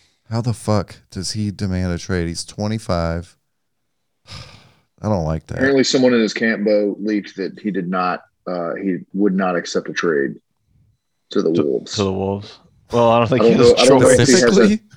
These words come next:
Speaker 2: I don't know if he, I don't think he has a, a, a, like, a, a clause. So I don't really know how he gets off, you know.
Speaker 1: A lot of people have interest in him. He's young still.
Speaker 3: Yeah, it w-, I,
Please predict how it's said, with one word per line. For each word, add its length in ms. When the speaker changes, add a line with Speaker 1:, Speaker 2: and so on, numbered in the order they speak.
Speaker 2:
I 80
don't 140
know 140
if 120
he, 140
I 40
don't 140
think 140
he 100
has 180
a, 160
a, 100
a, 100
like, 180
a, 140
a 60
clause. 760
So 200
I 60
don't 100
really 200
know 180
how 180
he 60
gets 240
off, 320
you 120
know. 240
Speaker 1:
A 80
lot 200
of 80
people 240
have 120
interest 400
in 100
him. 260
He's 140
young 340
still. 420
Speaker 3:
Yeah, 280
it 60
w-, 220
I, 200